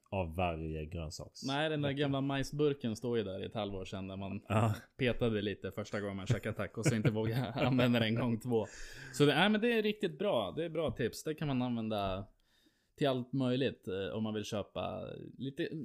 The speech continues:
Speaker 2: och lite konstigare. Typ soltorkade tomater är inte så
Speaker 1: Ja.
Speaker 2: lätt att hitta en burk, mm,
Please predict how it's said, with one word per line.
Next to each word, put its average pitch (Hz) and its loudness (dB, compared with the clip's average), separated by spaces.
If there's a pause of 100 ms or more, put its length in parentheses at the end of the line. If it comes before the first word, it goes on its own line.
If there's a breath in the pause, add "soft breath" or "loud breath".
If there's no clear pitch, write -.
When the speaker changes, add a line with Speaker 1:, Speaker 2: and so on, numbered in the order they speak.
(140)
Speaker 2:
och - -4
lite 151 -2
konstigare. 135 -2
Typ 131 -2 (260)
soltorkade 131 -2
tomater 147 -2
är 95 0
inte 95 -4
så 90 0
Speaker 1:
Ja. 87 2
Speaker 2:
lätt 110 -2
att 95 -4
hitta 98 -6
en 95 -6
burk, 98 -8
mm, 107 -10